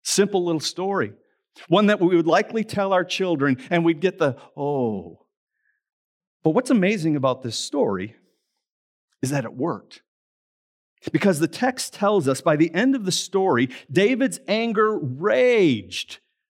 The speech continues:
raged towards the rich man in this story. And David even vowed that the rich man must die. He must die for the injustice.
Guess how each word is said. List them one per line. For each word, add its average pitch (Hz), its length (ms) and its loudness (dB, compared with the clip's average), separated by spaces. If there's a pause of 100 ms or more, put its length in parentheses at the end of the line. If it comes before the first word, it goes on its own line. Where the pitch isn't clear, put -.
(160)
raged 220 1040 2 (140)
towards 214 680 2 (120)
the 175 100 4
rich 196 360 2
man 160 260 2
in 147 140 0
this 139 120 -2
story. 170 540 0 (420)
And 202 160 2
David 262 440 4
even 214 280 0
vowed 196 440 2
that 139 120 2
the 170 120 2
rich 233 320 0
man 226 260 0
must 180 400 0
die. 180 480 0 (140)
He 233 120 6
must 185 400 0
die 165 460 2
for 147 160 -4
the 147 180 0
injustice. 147 1080 -4